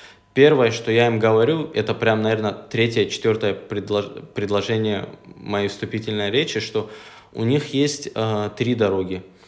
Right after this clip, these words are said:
Либо они в университет приходят, учатся и уходят домой, либо они сюда приходят, просто отсиживают и уходят домой, либо они приходят, учатся и занимаются активной деятельностью, как практически большая часть студентов.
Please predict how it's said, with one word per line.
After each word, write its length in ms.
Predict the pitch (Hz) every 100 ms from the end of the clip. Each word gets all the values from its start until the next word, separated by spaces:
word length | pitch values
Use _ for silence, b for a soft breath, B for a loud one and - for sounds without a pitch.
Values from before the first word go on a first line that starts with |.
| b b
Либо 260 | 110 120 123
они 140 | 123
в 80 | 123
университет 540 | 123 123 113 - 131 -
приходят, 560 | 110 - 135 117 - -
учатся 400 | 120 117 110 -
и 60 | 110
уходят 420 | 107 117 113 110
домой, 400 | 110 117 156 185 - - -
либо 360 | 104 107 110
они 180 | 110 113
сюда 300 | 110 110 110
приходят, 680 | - 110 - 123 110 95 - - _ _ _
просто 320 | 117 117 117
отсиживают 720 | 101 - 170 185 156 107 95 - -
и 100 | -
уходят 460 | 110 104 107 101 98
домой, 300 | 104 101 95 b b b b -
либо 240 | 113 117
они 160 | 113 110
приходят, 600 | 113 104 - 165 135 - b b b _
учатся 440 | - 143 - 156 -
и 140 | -
занимаются 720 | 101 104 101 123 131 - 107
активной 480 | - 95 - 120 104
деятельностью, 580 | 101 156 156 120 104 -
как 380 | - 117 117 -
практически 500 | 95 - 127 - 104
большая 480 | - 107 113 113 101
часть 440 | 92 120 139 - -
студентов. 540 | - 98 98 92